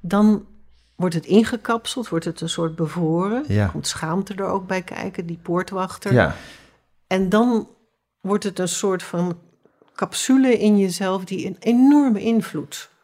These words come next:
Speaker 2: Ja.
Speaker 1: uitstraalt, want je
Speaker 2: Ja.
Speaker 1: overtuigingen veranderen daardoor. Dus het is niet het trauma zelf, maar de overtuigingen die je daardoor ontwikkelt van,
Speaker 2: Ja.
Speaker 1: "Ik ben niks waard." Ik
Speaker 2: En
Speaker 1: heb de
Speaker 2: tegelijkertijd wordt het een soort van onbereikbaar ook.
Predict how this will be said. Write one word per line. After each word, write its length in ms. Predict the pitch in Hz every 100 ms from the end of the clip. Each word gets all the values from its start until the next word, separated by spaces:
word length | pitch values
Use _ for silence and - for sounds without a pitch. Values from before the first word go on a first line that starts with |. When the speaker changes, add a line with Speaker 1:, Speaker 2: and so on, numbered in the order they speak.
| _ _ _ _ _
Speaker 2:
Ja. 280 | - 113 -
Speaker 1:
uitstraalt, 460 | 180 175 - 156 165
want 260 | 180 180
je 120 | 196 -
Speaker 2:
Ja. 140 | 113
Speaker 1:
overtuigingen 920 | 98 170 - 277 233 - 156 143 143 -
veranderen 560 | 165 147 147 143 143
daardoor. 520 | 143 143 143 - - - _ _ _ - - _
Dus 160 | - 175
het 160 | 180 190
is 160 | 175
niet 200 | 180 175
het 160 | 156 -
trauma 360 | 160 160 160
zelf, 300 | 156 170 180
maar 120 | 185 170
de 80 |
overtuigingen 960 | - 170 165 - 226 226 - 165 160 165
die 200 | 170 170
je 160 | - 180 - - - - _ _ _ _
daardoor 360 | 202 165 165
ontwikkelt 560 | - 185 175 208 165 156
van, 300 | - 170 165 - _
Speaker 2:
Ja. 260 | 131 123 -
Speaker 1:
"Ik 120 | 190
ben 140 | 185
niks 260 | 175 170 -
waard." 320 | 185 185 156 -
Ik 60 |
Speaker 2:
En 60 | 120
Speaker 1:
heb 80 | 117
de 60 | 117
Speaker 2:
tegelijkertijd 480 | 123 120 127 135
wordt 160 | 127 123
het 100 | 120
een 80 | 120
soort 220 | 131 123
van 140 | 123
onbereikbaar 720 | 113 113 110 110 98 95 82 64
ook. 280 | 76 -